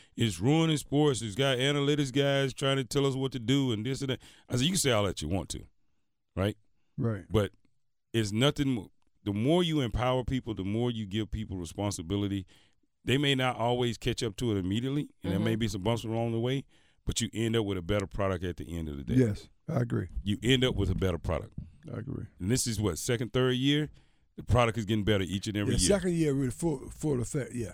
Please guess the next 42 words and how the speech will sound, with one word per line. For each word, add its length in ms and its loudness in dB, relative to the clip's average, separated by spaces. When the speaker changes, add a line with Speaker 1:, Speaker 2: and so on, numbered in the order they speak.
Speaker 1:
Yeah, 120 4
Speaker 2:
this 160 -2
year. 100 -10
Speaker 1:
and 100 4
the 60 6
product 300 4
is 80 -8
getting 220 0
better 240 0
Speaker 3:
Mm-hmm. 80 2
Speaker 1:
and 120 -2
better 180 0
each 200 -4
and 80 -4
every 160 -2
year. 140 -2
Speaker 2:
Mm-hmm. 100 -10
Speaker 1:
So 160 -6
now 240 2
we 100 0
get 120 0
a 40 -4
chance 300 0
to 60 -4
remove 340 2
the 60 -4
covid 340 -2
year 200 0
guys 360 2
out 140 2
of 140 2
it. 20 -6
We 80 -6
get 160 -6
a 60 -4
chance 260 -2
to 60 2
Speaker 2:
Yep. 20 4
Speaker 1:
remove 160 2
that, 240 0
that 200 0
layer. 380 2